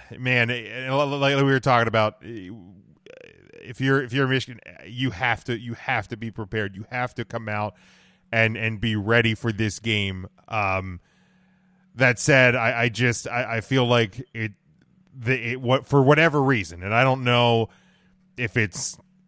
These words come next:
the defensive coordinator, offensive coordinator, if Harbaugh's losing the locker, I, I don't know what it is. I truly don't. I, I, but I just feel like it, it's, it's, it's snowballing at this point, uh, for Michigan, and, and I think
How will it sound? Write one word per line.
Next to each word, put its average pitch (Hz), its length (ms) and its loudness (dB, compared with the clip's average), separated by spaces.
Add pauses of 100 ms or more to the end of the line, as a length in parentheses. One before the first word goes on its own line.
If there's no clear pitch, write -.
(200)
the 107 100 -12
defensive 127 580 0
coordinator, 123 640 4
offensive 123 560 2
coordinator, 123 640 2
if - 400 -8 (280)
Harbaugh's 131 540 4
losing 123 260 2
the 120 80 -2
locker, 120 360 0
I, 131 220 0
I 139 40 4
don't 131 140 2
know 117 120 2
what 104 120 2
it 87 100 -8
is. 85 260 -20
I 117 80 -6
truly 123 340 0
don't. 95 260 -4
I, 117 120 -8
I, 131 440 -6
but 120 260 0 (460)
I 113 140 0
just 120 240 0
feel 120 260 4
like 113 380 4
it, 117 180 -6
it's, 117 360 -8
it's, - 420 -12 (480)
it's 113 180 -6
snowballing 107 640 2
at 90 120 -6
this 104 180 -4
point, 95 340 -4 (280)
uh, 110 180 0
for 110 160 -2
Michigan, 104 580 -2
and, 104 180 -6
and 113 120 -4
I 110 120 0
think 117 280 -2